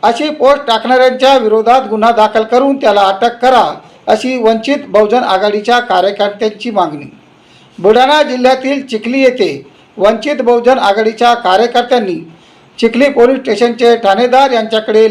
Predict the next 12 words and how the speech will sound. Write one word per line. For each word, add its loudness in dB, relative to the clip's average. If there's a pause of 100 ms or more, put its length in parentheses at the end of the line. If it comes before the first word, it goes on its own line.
लेखी -2
तक्रारीचे 0
दिले 2 (280)
निवेदन. 2 (520)
जय 4
भारत 2
जय 2
संविधान, 2
मी -4
प्रवीण 0
कुमार 0
काकडे 0